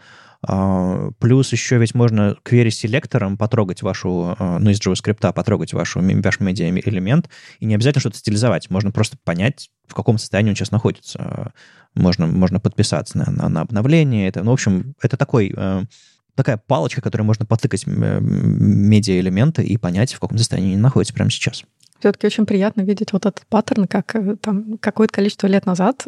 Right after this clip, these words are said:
Speaker 2: твой дефолтный, твоё дефолтное решение было такое: «Сейчас мы каким-то способом скроем все контролы, нарисуем наши новые,
Speaker 1: <laughs>
Speaker 2: JavaScript'ом прикрутим и будем надеяться, что будет работать». Вот, а теперь, э, в общем-то, этот подход уже не работает. Ну, точнее, как, он работает, но он кривой.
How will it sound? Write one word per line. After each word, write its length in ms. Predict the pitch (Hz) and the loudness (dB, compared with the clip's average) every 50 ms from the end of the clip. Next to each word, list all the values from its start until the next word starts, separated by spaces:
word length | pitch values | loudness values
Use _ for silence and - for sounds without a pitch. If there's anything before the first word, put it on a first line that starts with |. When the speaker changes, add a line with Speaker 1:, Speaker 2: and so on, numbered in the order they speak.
| - 185 | -8 -4
Speaker 2:
твой 240 | - 196 175 196 214 | 0 2 4 4 4
дефолтный, 640 | 185 170 - - 208 220 - 190 175 180 180 180 175 | 2 0 -2 -2 -2 0 2 2 2 2 2 0 0
твоё 180 | - 196 190 | 0 2 2
дефолтное 340 | 190 202 - 208 202 - 180 | 2 2 0 0 0 0 -2
решение 260 | 165 - 208 190 196 | -2 0 0 2 2
было 180 | 190 180 180 175 | 4 2 2 0
такое: 320 | - - - - 190 175 | -2 -4 -2 0 0 0
«Сейчас 340 | 165 - - - 202 208 - | 0 -2 -2 -2 -2 0 0
мы 80 | 196 170 | -2 -4
каким-то 380 | - - - - 214 208 - | -4 -2 -2 0 0 0 -2
способом 440 | - - - 202 - - 185 170 170 | -4 -2 -2 -2 -2 0 0 0 0
скроем 340 | - - - 208 196 190 185 | -2 -2 0 2 2 2 2
все 180 | - - 190 - | 2 0 0 0
контролы, 480 | - 175 165 - 180 208 277 311 247 | 0 -2 0 2 4 4 4 4 4
нарисуем 480 | 185 175 - - - - 202 190 185 185 | 2 0 0 -2 0 0 2 2 4 2
наши 300 | 180 185 180 - - 175 | 2 0 0 -2 -2 0
новые, 360 | 165 180 233 277 262 226 196 | 2 4 6 6 6 4 4
Speaker 1:
<laughs> 0 | |
Speaker 2:
JavaScript'ом 800 | 165 127 110 208 156 127 - - 160 143 180 - - 208 190 180 | 2 0 0 2 2 2 0 0 0 -2 0 0 2 2 2 2
прикрутим 600 | - 180 - - 190 254 320 - 254 202 196 180 | 0 -2 0 2 2 2 2 0 0 -2 0 0
и 220 | 190 190 185 185 | 0 2 2 2
будем 240 | 180 170 220 254 254 | 0 0 0 0 0
надеяться, 360 | 208 175 165 196 214 - - | 0 0 0 0 0 -2 -2
что 120 | - 190 | -2 0
будет 200 | 175 185 202 - | 0 0 0 0
работать». 440 | - 185 175 190 175 170 - - - - - - - - - - | 0 0 2 2 0 0 -2 -8 -20 -20 -20 -20 -20 -20 -10 -2
Вот, 240 | 202 208 214 202 - | 0 0 0 2 0
а 60 | 190 | 0
теперь, 380 | - - 180 - 202 269 339 339 | -2 -2 0 0 0 2 2 2
э, 440 | 226 214 196 185 185 185 190 - | 2 2 2 0 0 0 0 2
в 80 | 180 185 | 2 2
общем-то, 320 | 196 - - 202 185 - | 0 0 -4 -8 -2 0
этот 240 | 185 190 - 208 - | 2 2 2 0 0
подход 360 | - 170 - - 226 214 - | -2 -4 -2 0 -2 0 2
уже 400 | 196 180 190 190 185 175 175 170 | 2 2 2 4 2 2 2 2
не 240 | 190 185 190 196 202 | 4 4 6 6 4
работает. 560 | 202 208 185 165 180 196 247 - 233 180 165 - | 4 2 2 2 2 2 2 2 0 -2 0 2
Ну, 140 | 226 247 240 | 2 2 2
точнее, 240 | 220 - - 208 | 2 0 -2 -2
как, 240 | - - 170 - - | -2 -2 -4 -4 -2
он 60 | 180 185 | -2 0
работает, 480 | 196 170 165 220 302 - - 220 - | 0 2 2 2 2 2 0 -2 0
но 80 | 180 175 | 0 0
он 80 | 185 180 | 0 0
кривой. 340 | - 175 151 165 254 - | 0 2 4 4 2 2